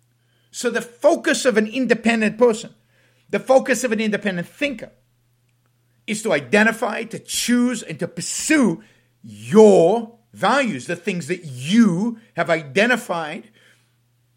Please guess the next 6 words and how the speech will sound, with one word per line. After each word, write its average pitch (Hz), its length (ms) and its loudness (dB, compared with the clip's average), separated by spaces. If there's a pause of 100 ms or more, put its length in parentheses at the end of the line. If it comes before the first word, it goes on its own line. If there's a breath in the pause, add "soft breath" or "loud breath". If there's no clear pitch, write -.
(420)
you 190 240 0
have 180 160 0
recognized 170 920 0
are 202 420 2
your 170 580 4
values 226 600 0